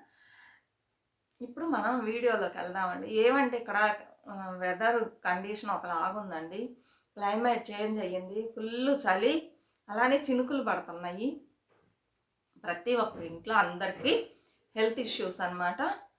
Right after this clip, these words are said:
నాకు కూడా కోల్డ్, థ్రోట్ పెయిన్, హెడేక్ ఇవన్నీ ఉన్నాయి. ఉన్నా కూడా నేను వీడియో చేస్తున్నా, టూ వీడియోస్ అన్నా పెడదామని చేస్తున్నాను, అందుకని సపోర్ట్ చేయండి. ఇప్పుడు మనం వీడియోలోకి వెళ్దాం. ఏంటి మనీ సేవింగ్ ఛాలెంజ్ అంటే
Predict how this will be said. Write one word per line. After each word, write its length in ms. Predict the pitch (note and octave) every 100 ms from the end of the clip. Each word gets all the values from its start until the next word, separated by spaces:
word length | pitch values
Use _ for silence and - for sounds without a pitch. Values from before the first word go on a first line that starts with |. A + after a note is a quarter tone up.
| _ _ _ _ G3+
నాకు 260 | G#3 G#3+
కూడా 160 | A3+ A#3
కోల్డ్, 760 | A#3+ G#3 G#3 G#3+ G#3+ G#3+ G#3
థ్రోట్ 380 | - A3+ A#3+ A#3+
పెయిన్, 440 | G#3+ G3+ G3+ G#3 G#3+ - _
హెడేక్ 380 | A#3+ A#3 B3+ B3
ఇవన్నీ 340 | A3 G3+ G#3+ A3+
ఉన్నాయి. 360 | G3+ G#3 C4+
ఉన్నా 300 | A3 G#3 A3+
కూడా 240 | A3+ A3+ - - _ - _ _ _ -
నేను 180 | G#3+ G#3+
వీడియో 340 | A3+ A3 A3
చేస్తున్నా, 500 | F#3+ F#3 F#3+ G#3 G3+
టూ 140 | G#3+
వీడియోస్ 480 | C4 B3+ A3+ G3 F3+
అన్నా 180 | E3+ F#3
పెడదామని 600 | F3 E3 E3+ D#3 - D4
చేస్తున్నాను, 640 | B3+ E3+ - E3+ - - C4+ -
అందుకని 360 | F#3 - E3+
సపోర్ట్ 520 | G3+ F#3 - F#3 F#3 D#3
చేయండి. 560 | B2+ G2+ F#3+ F#4 A4 - _ _ _ -
ఇప్పుడు 240 | C#4+ F4+
మనం 380 | G4 G#3 G3+ G3+
వీడియోలోకి 460 | G3+ G3 F#3 E3 D#3+
వెళ్దాం. 280 | E3+ F#3
ఏంటి 400 | G3 G#3 C4 C4+
మనీ 300 | G#3+ F3+ G#3
సేవింగ్ 400 | G#3 F3+ E3+ E3
ఛాలెంజ్ 440 | D#3+ E3 D3+ D#3 D3+
అంటే 220 | - G#3+